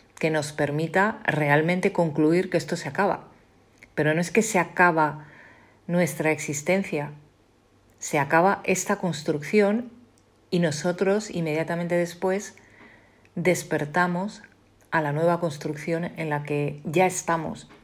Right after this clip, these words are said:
pero que estamos en una fase de, de despertar a esa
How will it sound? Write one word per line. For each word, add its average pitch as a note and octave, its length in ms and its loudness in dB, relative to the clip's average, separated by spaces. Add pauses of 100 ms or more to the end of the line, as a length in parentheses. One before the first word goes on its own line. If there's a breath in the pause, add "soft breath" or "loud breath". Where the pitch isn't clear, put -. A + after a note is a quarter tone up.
(520)
pero D#3 200 6
que D3 80 -2
estamos D#3+ 380 -4
en F3 80 -2
una E3+ 160 -2
fase E3+ 280 -6
de, D3+ 360 0 (260 loud breath)
de D3+ 300 4
despertar D#3+ 960 0 (460 loud breath)
a D#3 260 2
esa D3 460 -2